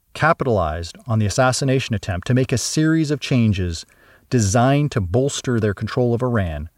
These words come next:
specifically going after Today and the Majlis, both organizations starting to cause headaches for Britain with respect to their access to Iranian oil.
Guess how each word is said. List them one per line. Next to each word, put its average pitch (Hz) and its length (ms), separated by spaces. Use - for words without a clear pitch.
specifically 151 720
going 117 280
after 110 320
Today 107 460
and 95 120
the 98 40
Majlis, 95 540
both 123 380
organizations 123 840
starting 110 320
to - 80
cause 117 280
headaches 107 360
for 120 140
Britain 92 440
with 110 200
respect 113 420
to 127 60
their 113 180
access - 600
to 107 120
Iranian 95 420
oil. 95 360